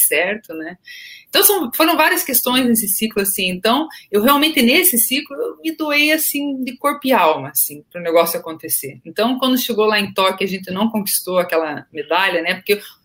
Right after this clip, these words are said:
era esse o nosso objetivo. A gente tinha total condição de conquistar uma medalha, e eu acho que era o time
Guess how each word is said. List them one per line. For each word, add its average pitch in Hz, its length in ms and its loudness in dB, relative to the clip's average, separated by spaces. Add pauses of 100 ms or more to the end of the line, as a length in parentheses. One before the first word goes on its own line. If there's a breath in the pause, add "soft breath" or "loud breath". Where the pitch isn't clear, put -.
(120)
era 311 200 2
esse 381 260 4
o 240 40 4
nosso 208 200 2
objetivo. 151 560 -6 (100)
A 156 120 -8
gente 196 340 -6
tinha 254 220 -4
total 254 340 -4
condição 170 360 -4
de 160 60 -10
conquistar 160 380 -8
uma 151 100 -6
medalha, 151 420 -2
e 175 40 -2
eu 165 60 4
acho 170 200 0
que 185 80 2
era 175 120 2
o 180 40 -8
time 185 360 -4